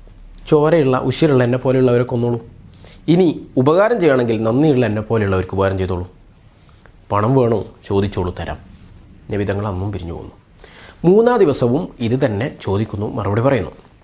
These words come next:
ഹദീസിൽ കാണാം, നബി സല്ലല്ലാഹു അലൈഹി വസല്ലം പറയുന്നു, "സുമാമയെ വിട്ടേക്കുക." അങ്ങനെ ബന്ധിതനായിരുന്ന സുമാമയെ വിടുകയാണ്. സുമാമ മദീന പള്ളീൻ്റെ അടുത്തേക്ക് പോയിട്ട് ശുദ്ധി വരുത്തുകയാണ്. എന്നിട്ട് തിരിച്ച് നബി തങ്ങളുടെ അടുത്തേക്ക് വന്നിട്ട്,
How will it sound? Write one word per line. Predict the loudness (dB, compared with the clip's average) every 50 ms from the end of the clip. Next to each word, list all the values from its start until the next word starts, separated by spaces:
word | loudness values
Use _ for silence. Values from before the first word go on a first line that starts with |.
| _ -20 -20 -20 -20 -16 -10
ഹദീസിൽ | -4 -2 -2 -2 -2 -4 -6
കാണാം, | -6 -6 -6 -8
നബി | -10 -14 _ _ _ _ -20 -20 _ -12 -10 -8
സല്ലല്ലാഹു | -4 -4 -2 -2 -2
അലൈഹി | -4 -4
വസല്ലം | -6 -8 -8
പറയുന്നു, | -8 -10 -12 -14 -16 -18 -20 _ _ -20 -20 -14 -10
"സുമാമയെ | -6 -4 -4 -4 -4 -6 -8 -8 -10 -12 -14 -18 _ _ _ _ _ _ _ _ _ _ _ _ -14 -14
വിട്ടേക്കുക." | -12 -8 -8 -8 -8 -8 -12 -16 -16 -20 _ _ _ _ _ _ _ _ _ _ -20 -20 -20 -20 _ -20 _ -20 _ _ _ -6 -2
അങ്ങനെ | 0 0 2
ബന്ധിതനായിരുന്ന | 2 2 2 2 2 2 2 2 2 2 2 2 0 0 -2 -4 -4 -8 -14 -12 -6 -2
സുമാമയെ | 0 2 2 2 2 0 0 -2 -2 -4 -8 -8
വിടുകയാണ്. | -8 -6 -4 -2 -2 -2 -2 -2 -4 -8 -12 -18 -20 -18 -10 -8
സുമാമ | -4 -2 0 0 0 -2 -2
മദീന | -4 -6 -6 -6 -6 -6
പള്ളീൻ്റെ | -6 -6 -6 -6 -4 -4 -4
അടുത്തേക്ക് | -4 -4 -6 -8 -6 -6
പോയിട്ട് | -6 -6 -8 -8 -8 -10 -12 -12 -14 -20 -20 -20 -20 -20 -20 -20 -18 -10
ശുദ്ധി | -6 -4 -4 -2 0 2
വരുത്തുകയാണ്. | 2 2 2 -2 -4 -8 -8 -8 -10 -14 -18 -20 _ _ -20 -20 -20 _ -10
എന്നിട്ട് | -8 -6 -6 -6 -6 -6 -8
തിരിച്ച് | -8 -8 -6 -6 -6
നബി | -4 -4 -4
തങ്ങളുടെ | -4 -4 -4 -4 -4
അടുത്തേക്ക് | -6 -6 -6 -8 -6 -6
വന്നിട്ട്, | -6 -8 -8 -12 -14